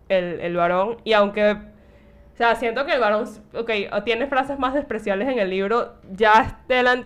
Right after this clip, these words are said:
ya transmite una aura de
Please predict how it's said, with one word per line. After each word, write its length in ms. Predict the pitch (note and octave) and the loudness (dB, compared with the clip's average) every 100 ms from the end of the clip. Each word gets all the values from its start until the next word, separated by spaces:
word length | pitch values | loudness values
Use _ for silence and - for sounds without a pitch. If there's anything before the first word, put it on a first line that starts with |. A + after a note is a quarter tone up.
| - - | -10 -6
ya 260 | G#3 G#3+ | 2 2
transmite 1000 | G#3 A#3+ A#3 B3 B3 B3+ C4+ B3+ B3+ C4 C#4 - - - | 4 0 0 -2 -4 -4 -4 -2 0 -2 -4 -18 -18 -4
una 240 | A#3 A#3 | 2 4
aura 340 | A3+ A#3 B3 B3 | 6 6 4 4
de 480 | A#3 G#3 F#3 - | 2 2 2 0